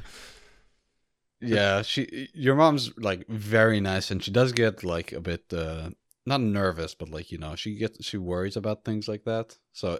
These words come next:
it sounds exactly like her, and she's, like, also a, a, a nice mod and a great person in her own right. But, like, yeah, I, because I've been on Twitch for so much longer than you, like,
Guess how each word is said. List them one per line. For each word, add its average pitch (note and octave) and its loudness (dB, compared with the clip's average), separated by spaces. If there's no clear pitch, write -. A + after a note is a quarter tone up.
it G#2 -6
sounds F2+ -2
exactly E2 -8
like D2 -14
her, D#2+ -12
and F#2 -6
she's, G2 -4
like, - -14
also E2+ -4
a, F2 -10
a, E2 -6
a F2+ -4
nice F2 -4
mod D#2+ -6
and D2+ -10
a - -18
great D#2+ -12
person D#2 -10
in D#2+ -12
her - -10
own D2+ -10
right. - -12
But, G2+ 0
like, G2+ 2
yeah, G2+ 4
I, G#2+ 4
because B2+ 4
I've D3+ 6
been A2+ 6
on G2 2
Twitch F#2+ -2
for D#2+ -6
so G2+ 0
much F#2 -4
longer F2 -4
than D2+ -10
you, D2+ -8
like, - -14